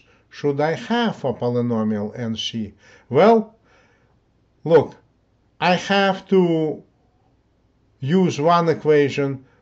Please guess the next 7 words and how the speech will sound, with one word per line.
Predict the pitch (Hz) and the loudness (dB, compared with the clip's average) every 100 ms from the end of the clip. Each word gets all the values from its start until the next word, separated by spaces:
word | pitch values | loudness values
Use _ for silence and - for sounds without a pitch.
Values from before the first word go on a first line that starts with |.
| _ | _
for | _ 143 147 147 143 143 135 131 - _ _ _ 117 | _ 0 4 6 8 6 6 2 -4 _ _ _ -2
delta | 147 143 135 139 | 2 2 0 -2
three, | 135 147 175 196 208 | -4 -4 -2 2 2
one | - 131 151 156 | 2 0 0 0
equation | 147 143 147 139 139 131 | -4 -2 0 0 -2 -10
for | - 135 | -6 -6
delta | 127 135 135 127 127 | -2 0 -2 -4 -8